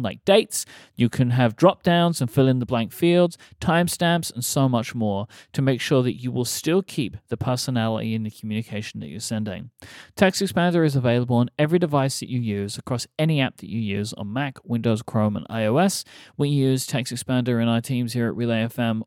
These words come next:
all the time to make sure that we're sending out correct information to people that we're talking to, and so we don't have to be asking questions back and forth with each other. We just can rely on Text Expander to be the truth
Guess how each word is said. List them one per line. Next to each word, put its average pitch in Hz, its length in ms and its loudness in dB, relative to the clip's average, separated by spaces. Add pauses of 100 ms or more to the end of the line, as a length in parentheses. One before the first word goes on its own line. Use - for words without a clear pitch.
all 180 180 8
the 147 100 -4
time 117 360 -4 (260)
to 139 100 -2
make 127 180 0
sure 131 160 0
that 117 120 -2
we're 120 100 -2
sending 127 380 -2
out 107 160 -4
correct 113 320 -6
information 117 540 -2
to - 80 -14
people 110 260 -4
that 104 100 -4
we're 113 100 -6
talking 127 360 -2
to, 131 120 -2 (340)
and - 80 -8
so 160 100 2
we 151 100 2
don't 156 180 2
have 135 160 -6
to - 80 -10
be 147 160 -2
asking 135 280 -4
questions 135 360 -2
back 113 240 -8
and 117 100 -8
forth 117 240 0
with 110 120 -2
each - 200 -8
other. 98 180 -8
We 101 140 -10
just 117 240 -8
can 110 160 -6
rely 113 540 4 (240)
on 113 100 -6
Text - 380 -6
Expander 104 280 -8
to - 100 -20
be 101 120 -8
the 101 80 -8
truth - 420 -8